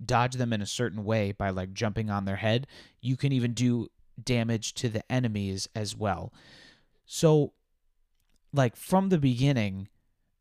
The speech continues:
in, in theory, and kind of in practice because speedrunners do this, you could play the entire game pretty realistically, taking no damage or taking very, very little damage if you're playing the games,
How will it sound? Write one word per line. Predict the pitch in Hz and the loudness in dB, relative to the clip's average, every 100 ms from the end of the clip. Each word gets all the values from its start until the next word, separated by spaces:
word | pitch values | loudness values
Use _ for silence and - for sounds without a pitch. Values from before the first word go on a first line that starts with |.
| - | -2
in, | 147 190 175 | 2 2 2
in | 165 160 | 2 2
theory, | - 220 226 143 113 113 - | 0 0 4 4 2 0 0
and | 127 123 120 - | 0 0 -4 -10
kind | - 151 185 180 | -2 0 2 2
of | 117 | 0
in | 101 | -2
practice | - 117 - 98 | 0 -2 0 -4
because | - 101 - 95 | -4 -8 -6 -6
speedrunners | - 104 104 110 117 120 | -4 -4 -2 -2 0 -2
do | 117 131 | 0 0
this, | 160 170 - - - - | 2 0 -6 -20 -18 -6
you | 139 185 | 0 0
could | 214 254 180 | 0 -4 -4
play | - 175 175 | 2 4 4
the | 147 139 | 2 0
entire | 120 - - 196 208 | 0 -2 2 4 2
game | 170 139 123 101 95 101 - | 2 2 2 2 -4 -8 -8
pretty | - 254 247 | 0 4 6
realistically, | 175 151 117 127 156 147 160 175 - - _ _ - | 6 6 4 0 0 2 2 2 -2 -20 _ _ -2
taking | - 143 131 131 110 107 | 2 2 2 0 0 0
no | 117 120 143 | 4 6 6
damage | 143 151 160 175 160 - | 6 6 6 4 2 -2
or | 117 | -2
taking | - 127 117 110 107 | 2 0 2 -2 -2
very, | 110 120 123 127 | 4 6 6 4
very | 120 110 107 | 2 2 2
little | 104 107 104 | 2 2 0
damage | 101 101 95 92 90 - | 0 0 0 -2 -4 -2
if | 117 - | -2 -2
you're | 107 | -6
playing | - 107 104 92 | -4 -2 -2 -4
the | 95 | -6
games, | 92 90 73 82 110 - | -6 -6 -6 -10 -10 -10